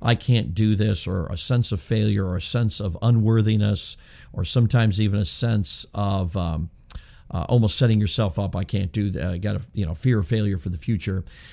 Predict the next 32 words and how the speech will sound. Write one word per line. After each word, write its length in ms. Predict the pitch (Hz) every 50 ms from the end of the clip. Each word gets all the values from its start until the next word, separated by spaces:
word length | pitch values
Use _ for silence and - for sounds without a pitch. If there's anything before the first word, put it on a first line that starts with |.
| - - -
is 160 | 147 139 -
the 80 | 131 131
fact 240 | 151 151 143 -
that 80 | - 120
Jesus 440 | 87 87 131 131 110 80 87 80 -
is 160 | 95 82 80
with 220 | 90 87 73 -
you. 160 | 85 73 71 - - - - - - - - - - -
You 180 | 123 151 185
can 160 | - - 180
do 160 | 151 160 156 151
all 200 | 151 165 196 180
things 360 | - - 180 170 147 123 -
through 160 | - 139 123
Christ, 400 | - - 127 113 107 - - -
which 120 | 95 85
strengthens 520 | - - - 98 90 85 - 87 82 76 80
you. 180 | 76 - - 92 - - - - - - - - - - - - -
And 120 | 127 127
it 80 | 127 123
always 420 | 135 143 151 170 185 185 175 147 -
starts 420 | - - - 143 127 117 - -
with 160 | 123 113 -
getting 240 | - - 123 90 104
back 220 | 107 117 113 104 -
to 60 | 104
the 60 | 98
fact 320 | 85 - 104 104 92 -
that 120 | - 95 82
inside 500 | - 120 135 147 131 - - 120 110 95
of 100 | 92 82
you, 300 | 85 80 78 82 90